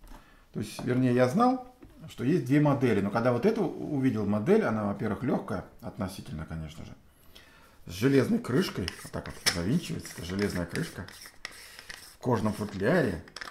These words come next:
с паспортом. Стоил этот объектив двести рублей в С С С Р.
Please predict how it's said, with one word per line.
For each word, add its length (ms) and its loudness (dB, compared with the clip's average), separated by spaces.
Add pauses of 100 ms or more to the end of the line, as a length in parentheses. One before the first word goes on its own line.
(120)
с 100 -20
паспортом. 600 -4 (680)
Стоил 200 4
этот 120 0
объектив 400 0
двести 380 2
рублей 320 2
в 120 -2
С 40 -8
С 140 -14
С 20 -10
Р. 120 -10